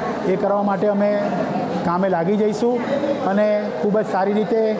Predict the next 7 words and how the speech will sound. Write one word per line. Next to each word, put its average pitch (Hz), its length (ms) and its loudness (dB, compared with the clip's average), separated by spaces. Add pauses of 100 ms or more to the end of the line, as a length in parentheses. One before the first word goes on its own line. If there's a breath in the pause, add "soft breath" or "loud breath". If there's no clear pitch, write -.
(320)
અમે 202 120 2
આ 202 60 2
કામ 202 240 0
પૂર્ણ 190 300 0
કરી 220 220 0
શકીશું 240 540 0 (480)
અને 214 300 2